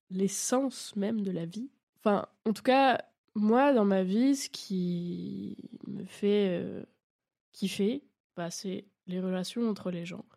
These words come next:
Juste les relations sociales. Si j'étais toute seule dans ma vie,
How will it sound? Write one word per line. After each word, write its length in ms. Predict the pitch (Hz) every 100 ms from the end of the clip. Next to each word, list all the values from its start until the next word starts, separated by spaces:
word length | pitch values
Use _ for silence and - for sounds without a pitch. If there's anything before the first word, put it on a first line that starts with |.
| _
Juste 380 | 214 254 - - _ _ _ -
les 120 | 196
relations 320 | 196 196 254
sociales. 480 | - 214 - 165 202 _ -
Si 200 | - 254
j'étais 280 | 262 208
toute 240 | 190 254 233
seule 340 | 202 226 254 -
dans 120 | 196
ma 120 | 196 180
vie, 260 | 190 240